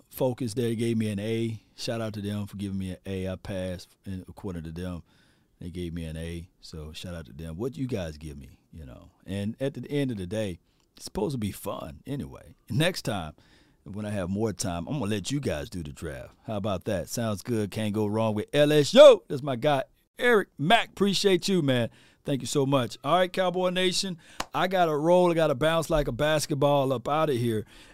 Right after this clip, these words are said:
And I want you guys to understand, understand this. This team, we gonna be better. We gonna be better collectively.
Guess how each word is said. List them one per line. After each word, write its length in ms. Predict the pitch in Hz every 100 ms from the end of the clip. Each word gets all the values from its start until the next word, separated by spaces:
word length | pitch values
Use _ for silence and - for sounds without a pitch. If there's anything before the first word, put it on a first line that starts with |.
| -
And 540 | 147 151 147 143 139 - _ _ _ -
I 180 | 160 190
want 320 | 190 190 -
you 60 |
guys 420 | 165 175 165 156 147
to 140 | 151
understand, 720 | 147 135 - - 151 139 107 -
understand 640 | 147 143 - 131 123 117
this. 360 | 113 101 90 - _
This 180 | 156 156
team, 440 | - 190 180 101 - _ _ _ _ _ _ _ _ _ _ -
we 100 | 240
gonna 220 | 311 285
be 140 | 294
better. 400 | 262 294 277 165 - _ -
We 80 |
gonna 160 | 262 262
be 80 | 254
better 340 | 240 247 214
collectively. 680 | 190 202 214 202 160 135 127